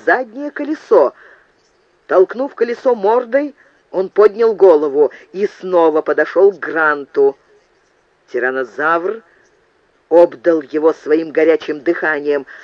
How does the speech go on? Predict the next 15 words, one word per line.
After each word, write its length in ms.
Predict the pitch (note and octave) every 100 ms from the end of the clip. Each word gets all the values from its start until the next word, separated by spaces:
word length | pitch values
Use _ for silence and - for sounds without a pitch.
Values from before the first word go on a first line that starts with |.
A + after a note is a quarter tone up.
| - -
однако 760 | A#2+ G2 C3+ D#3 D3+ D#3 D#3 -
он 380 | E3+ F3+ F3+ - _ _ -
не 220 | C#3+ G3
принюхивался, 1040 | - E3+ F#3 A#3+ E4+ - D3+ B2+ B2 - C3+
как 220 | - -
собака, 500 | - A#3 C4+ F3+ C3+
он 200 | C#3 C3+
просто 500 | - D#4 G3 - D3
дышал 680 | D3+ C#3 - D#4 A#3+ D#3 - - - _ _ _ -
и, 80 |
казалось, 720 | G2+ C3 A#2 D#3 C4+ C#4+ C#4 E3+
был 260 | F#3+ B3+ -
очень 400 | G#3+ D4 D4 C#4+
озадачен. 920 | C#4+ C#4+ A#3+ D4 G#3 - - E2+ D#2+ _ _ _ _ _ _ _ _ _
Нет, 420 | C#3 C#3+ B2+ G#2+